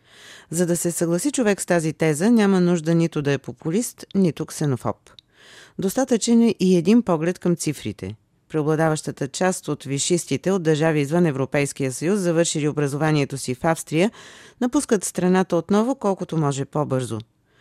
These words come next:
През академичната две хиляди и десета, две хиляди и единайста година от австрийските университети са излезли точно хиляда и триста души от така наречените трети страни.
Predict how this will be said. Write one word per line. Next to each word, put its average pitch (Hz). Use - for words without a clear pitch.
През 190
академичната 190
две 175
хиляди 156
и 143
десета, 180
две 160
хиляди 143
и 135
единайста 147
година 156
от 233
австрийските 196
университети 156
са 196
излезли 190
точно 196
хиляда 180
и 165
триста 185
души 180
от 226
така 175
наречените 156
трети 156
страни. 110